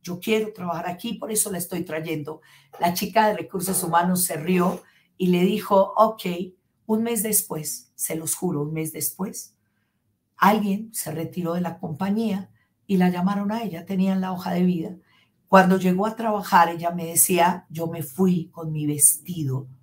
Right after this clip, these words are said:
lo tenía listo". Eso se llama vivir, vivir el sueño. Y eso se llama trabajar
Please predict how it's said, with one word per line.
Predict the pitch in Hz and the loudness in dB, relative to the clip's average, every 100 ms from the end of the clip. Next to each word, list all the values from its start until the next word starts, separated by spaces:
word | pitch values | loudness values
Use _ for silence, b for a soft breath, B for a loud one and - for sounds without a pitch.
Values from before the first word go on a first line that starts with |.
| _ | _
lo | 160 156 | -4 -4
tenía | - 151 160 151 143 | -2 -4 -2 -4 -4
listo". | 147 151 - - - 131 b b b _ | -4 -2 -2 -2 -6 -18 b b b _
Eso | - 277 - - - 165 131 - - | 2 4 6 6 6 4 0 -8 -4
se | - 175 160 | 0 2 0
llama | 143 165 170 156 180 - _ _ - | 4 4 4 0 -4 -10 _ _ -6
vivir, | 156 180 180 147 196 196 131 - _ _ _ _ _ _ _ | 2 4 4 6 4 4 0 -6 _ _ _ _ _ _ _
vivir | 147 180 180 151 214 202 - _ - | 2 6 6 6 2 2 -4 _ -8
el | 143 139 | -6 0
sueño. | - 160 147 135 127 - b b b | 0 2 -2 -4 -8 -12 b b b
Y | 185 180 254 | 0 4 6
eso | 269 - - 196 | 4 4 4 4
se | 180 - 180 | 2 2 0
llama | 160 170 165 175 | 0 0 -2 -8
trabajar | 170 151 151 143 170 151 131 | -6 -6 -6 -2 4 6 4